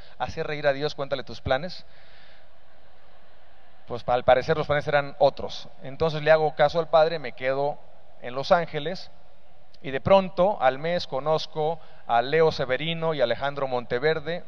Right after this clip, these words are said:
otros dos locos igual que yo, que también querían cambiar el mundo a través del cine, y los tres comenzamos un sueño llamado Metanoia Films, una nueva iniciativa, un nuevo esfuerzo,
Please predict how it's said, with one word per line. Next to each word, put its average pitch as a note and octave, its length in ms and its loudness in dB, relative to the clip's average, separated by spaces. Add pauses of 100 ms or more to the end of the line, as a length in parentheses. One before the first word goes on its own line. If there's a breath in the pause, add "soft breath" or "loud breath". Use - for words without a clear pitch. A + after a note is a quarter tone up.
otros C3+ 300 -2
dos C3 180 -2
locos C3+ 340 2
igual C3 240 2
que B2 140 -6
yo, C3+ 180 -2
que B2+ 120 -6
también B2 320 -4
querían B2+ 260 -2
cambiar B2 260 2
el B2 80 0
mundo C3 240 -4
a B2+ 40 -2
través B2+ 220 0
del D3 120 -2
cine, F#3 340 -4 (380 loud breath)
y D3+ 80 -2
los E3 200 6
tres G3 260 2
comenzamos E3 720 0
un E3+ 120 -4
sueño C#3+ 320 0
llamado C3+ 380 2
Metanoia C3 480 2
Films, F#3+ 520 -2 (840 soft breath)
una D3 200 0
nueva D3 220 6
iniciativa, D#3 760 2
un C3+ 140 -6
nuevo B2 160 0
esfuerzo, D#3+ 720 0